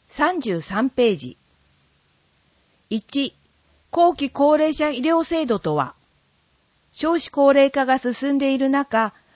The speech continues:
高齢者の皆さんが安心して医療を受けられるように、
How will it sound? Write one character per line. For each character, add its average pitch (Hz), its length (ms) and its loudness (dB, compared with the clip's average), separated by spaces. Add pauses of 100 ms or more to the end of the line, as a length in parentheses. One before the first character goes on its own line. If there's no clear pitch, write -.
(160)
高 302 200 4
齢 392 180 2
者 330 160 0
の 247 140 2
皆 240 240 0
さ 262 180 -2
ん 226 60 -2
が 185 240 0
安 247 200 0
心 339 200 -6
し - 120 -12
て 302 220 -4
医 294 100 -4
療 359 240 2
を 196 200 2
受 190 200 -2
け - 20 2
ら 277 120 0
れ 277 140 0
る 233 140 -2
よ 196 140 0
う 185 60 -2
に、 175 220 -6